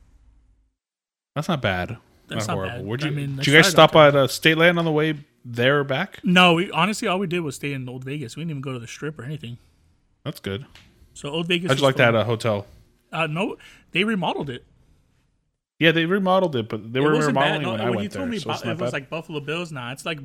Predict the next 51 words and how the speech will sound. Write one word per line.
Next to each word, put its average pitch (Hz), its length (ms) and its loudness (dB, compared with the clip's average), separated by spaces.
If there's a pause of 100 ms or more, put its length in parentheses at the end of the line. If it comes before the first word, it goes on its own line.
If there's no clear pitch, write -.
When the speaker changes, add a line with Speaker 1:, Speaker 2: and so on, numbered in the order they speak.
(160)
Speaker 2:
it's - 200 -10
like 208 160 -4 (300)
a 160 100 -8
level 143 260 -8
higher 123 320 -12
than 123 120 -16
Buffalo 123 320 -18
Bills 127 220 -18
for 123 100 -20
sure. 113 320 -20
Speaker 1:
Okay, 190 340 -4 (460)
okay. 190 240 -12
Speaker 2:
It 151 80 -10
wasn't 180 240 -6
bad. 151 320 -2
Um, 135 880 -12
yeah, 170 240 -6 (160)
I 170 120 -12
would 220 180 -8
stay 165 180 -6
there 139 160 -8
again. 120 260 -16 (440)
It's - 100 -20
pretty 214 200 -12
good. 127 200 -16
Speaker 1:
Hey, 175 140 6
did, 147 260 -2
did 135 140 -2
they 156 120 4
still 185 200 -2
have 190 140 -2
that, 135 120 -4
like, 120 220 -8
cool 139 180 -2
little 127 180 -2
horsing 135 520 -8
gambling 135 420 -6
game? 143 180 -8
Did 113 140 -6
you 180 60 2
Speaker 2:
Yeah, 185 100 4
Speaker 1:
see 170 40 0
Speaker 2:
I 160 40 0
Speaker 1:
that 156 60 -6
Speaker 2:
lost, 160 320 -4
Speaker 1:
one? 147 100 -8
Speaker 2:
uh, 139 120 -8
fifteen 151 340 -16
on 135 140 -14
that. 127 80 -12
Speaker 1:
Ah, 135 400 4